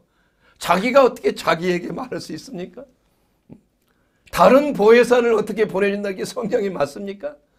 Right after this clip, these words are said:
말이 안 되는 것이죠. 그래서 이 말씀을 드리는 것은, 우리가 정말 성령을 근심케 하는 것은 성령을 잘 분별하라는 것입니다.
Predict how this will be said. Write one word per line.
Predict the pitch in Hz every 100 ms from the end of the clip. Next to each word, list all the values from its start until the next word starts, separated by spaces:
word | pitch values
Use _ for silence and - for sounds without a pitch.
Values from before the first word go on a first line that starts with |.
| _ _ _ _ _ _ _
말이 | 101 117 151
안 | 135 110
되는 | 101 151
것이죠. | 104 - _ _ _ _ _ _ _ _ _ _ _ _ _ _ _
그래서 | 120 120
이 | 143 135
말씀을 | 135 135 156 143 135
드리는 | 139 127 123 123
것은, | 113 147
우리가 | 156 110 147 180 - - _ _ _ - - - _ _ _ _
정말 | - 80 - 185 196
성령을 | 185 - 220 233 240 233 240 233
근심케 | 233 165 180 - 190 185 180
하는 | 151 151 147
것은 | 135 120 147 254 285 - - _ _
성령을 | - - 165 196 202 190 185 196
잘 | 196 170 170 160
분별하라는 | - 139 185 262 330 330 285 - 117 98 107
것입니다. | - - _ _